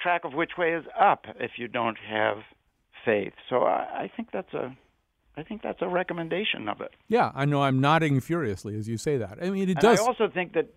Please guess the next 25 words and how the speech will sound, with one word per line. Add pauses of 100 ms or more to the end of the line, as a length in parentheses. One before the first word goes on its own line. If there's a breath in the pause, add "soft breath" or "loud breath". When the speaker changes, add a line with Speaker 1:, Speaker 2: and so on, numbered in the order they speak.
(140)
Speaker 1:
um, (840 soft breath)
it's (200)
easier
to
look
at
the
world
as
it
is (880)
from
the, (120)
uh, (360)
point
of
view (880)
that
is (180)
part
of (100)
faith,
which
is (100)
hope